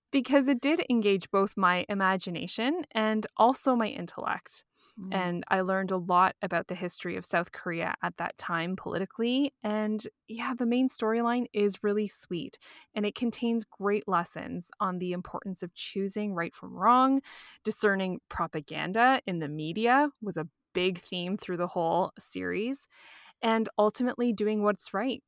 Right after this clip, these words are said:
Speaker 1: even when it means suffering and sacrifice on your part.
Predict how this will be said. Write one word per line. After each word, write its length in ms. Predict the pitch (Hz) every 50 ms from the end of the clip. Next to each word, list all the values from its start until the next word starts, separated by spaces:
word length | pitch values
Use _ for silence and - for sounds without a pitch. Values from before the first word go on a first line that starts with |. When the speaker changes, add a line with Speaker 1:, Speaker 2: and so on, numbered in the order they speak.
| _ _
Speaker 1:
even 280 | - 190 180 190 190 185
when 120 | 190 190
it 80 | 190 -
means 260 | - 190 190 190 185 -
suffering 540 | - 196 180 - - 196 196 202 202 196 -
and 140 | 190 190 -
sacrifice 600 | - 175 170 175 - 196 185 - 180 180 - -
on 120 | 170 170
your 140 | 165 165 165
part. 340 | - - - - - -